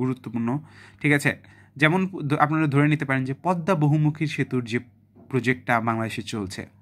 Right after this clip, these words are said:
এই প্রজেক্টটা যাদের এলাকায় চলছে, তাদের কিন্তু ওই সম্পর্কে অত্যন্ত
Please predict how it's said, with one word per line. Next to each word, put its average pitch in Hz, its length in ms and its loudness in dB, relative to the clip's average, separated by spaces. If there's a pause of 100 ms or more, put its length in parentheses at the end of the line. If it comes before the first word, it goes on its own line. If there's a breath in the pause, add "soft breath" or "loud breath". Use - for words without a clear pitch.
(560 loud breath)
এই 220 120 6
প্রজেক্টটা 196 380 0 (100)
যাদের 135 280 2
এলাকায় 156 400 2
চলছে, 127 260 -4 (280)
তাদের 156 300 2
কিন্তু 202 260 -2 (160)
ওই 175 120 4
সম্পর্কে 170 520 -2
অত্যন্ত 185 300 -6